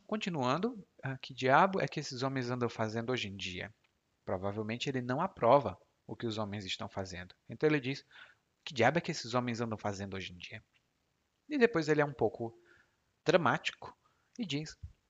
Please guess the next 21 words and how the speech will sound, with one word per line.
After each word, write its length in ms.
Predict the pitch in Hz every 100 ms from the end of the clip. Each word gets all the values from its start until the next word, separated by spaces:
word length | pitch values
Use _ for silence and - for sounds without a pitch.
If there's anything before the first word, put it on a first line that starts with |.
| _
"Eu 120 | 190 175
vou 140 | 160
para 180 | 143 131
a 40 |
floresta 600 | - 139 135 165 - 165 -
esperar 460 | 160 - 165 135 127
a 80 |
morte 340 | 110 107 120 -
chegar." 480 | - 95 95 104 - _ _ _ -
<laughs> 280 | - - - _ - - - - -
Coitado, 540 | 123 127 101 101 101
né? 180 | 110 101 - _ _ _ _ _ _
Não 160 | 127 120
tem 440 | 117 113 110 113 _ _ _ _ _ -
tempo, 340 | 123 165 190
aliás, 300 | 107 104 101
ele 160 | 110 107
tem 160 | 117
muito 260 | 110 113 110
tempo 280 | - 104 156
livre, 460 | 160 196 220 214